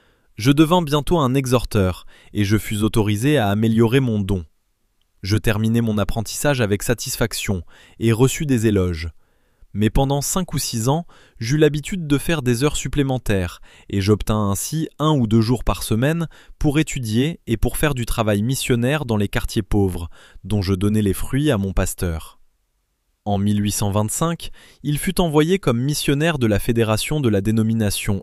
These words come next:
Église chrétienne dans le sud du Massachusetts. «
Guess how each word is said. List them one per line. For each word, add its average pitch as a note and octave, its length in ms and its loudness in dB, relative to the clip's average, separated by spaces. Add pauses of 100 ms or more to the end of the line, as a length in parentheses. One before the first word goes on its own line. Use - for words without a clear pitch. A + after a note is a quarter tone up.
Église A2+ 380 -2
chrétienne D#3+ 640 -2 (280)
dans A#2 140 2
le A#2 120 4
sud D#3 360 -4
du G#2+ 120 -4
Massachusetts. « G#2+ 920 -4